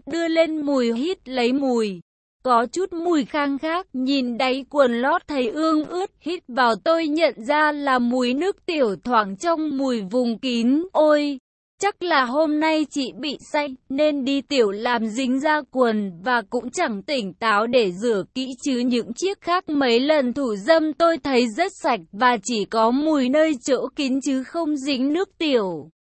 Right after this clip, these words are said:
Nhưng mùi nước tiểu lại càng làm tôi hưng phấn hơn,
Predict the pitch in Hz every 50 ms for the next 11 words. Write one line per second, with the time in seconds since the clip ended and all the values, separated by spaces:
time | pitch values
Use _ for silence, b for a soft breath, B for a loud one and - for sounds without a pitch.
0 | _ _ _ _ _ - 285 320 359 370 311 311 311 302 285 269 269 269 254 240
1 | 240 277 320 370 403 - _ _ - 359 311 269 208 190 202 247 254 247 226 -
2 | - - 262 247 240 233 233 233 247 247 240 233 233 233 220 - 320 330 330 320
3 | 311 302 320 349 311 294 - 302 254 247 262 302 311 320 320 320 320 302 294 277